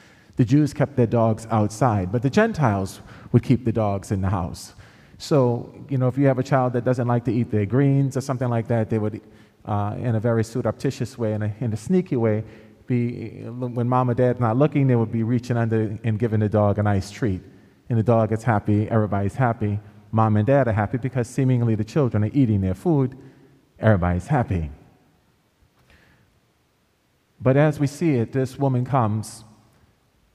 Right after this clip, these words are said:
and she has a definite need.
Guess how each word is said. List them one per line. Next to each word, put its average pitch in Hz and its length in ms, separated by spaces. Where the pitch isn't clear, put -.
and 113 240
she 123 640
has - 340
a 120 60
definite 123 580
need. 90 400